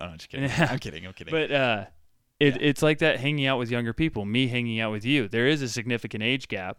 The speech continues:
Speaker 1: Yeah.
Speaker 2: And it's, it's one of those things to where it's just like, I try to explain things to you, but I try not to come across in a dad way,
Speaker 1: Yeah,
Speaker 2: right?
Speaker 1: and a parent. Yeah,
Speaker 2: Yeah,
Speaker 1: yeah.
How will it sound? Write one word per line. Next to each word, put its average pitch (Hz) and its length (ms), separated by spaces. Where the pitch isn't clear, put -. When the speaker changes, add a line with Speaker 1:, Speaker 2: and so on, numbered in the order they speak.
Speaker 1:
Yeah. 165 260
Speaker 2:
And 131 140
it's, 123 220
it's 127 180
one 143 140
of 139 40
those 123 160
things 143 280
to 123 100
where 117 140
it's 107 100
just 120 180
like, 107 240
I 117 120
try 139 320
to 131 120
explain 120 520
things 139 280
to 160 120
you, 156 360
but 120 220
I 117 80
try 135 240
not 123 320
to 127 80
come 123 220
across 117 480
in 110 80
a 98 80
dad 101 420
way, 92 320
Speaker 1:
Yeah, 110 140
Speaker 2:
right? 92 160
Speaker 1:
and 131 80
a - 20
parent. 101 380
Yeah, 87 180
Speaker 2:
Yeah, 185 60
Speaker 1:
yeah. 85 60